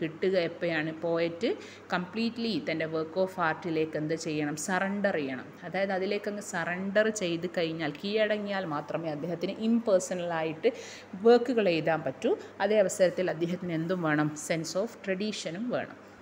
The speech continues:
Historic sense makes the poet conscious not only of the present but also of the present moment of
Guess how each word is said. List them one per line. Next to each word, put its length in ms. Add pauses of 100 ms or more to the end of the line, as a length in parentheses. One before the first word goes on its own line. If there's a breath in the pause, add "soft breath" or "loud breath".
Historic 380
sense 340 (120)
makes 180
the 140 (100)
poet 300 (400)
conscious 500 (480 loud breath)
not 140 (160)
only 260 (120)
of 60
the 280
present 380 (320 loud breath)
but 100 (120)
also 300 (140)
of 80 (100)
the 60 (300)
present 500
moment 420
of 160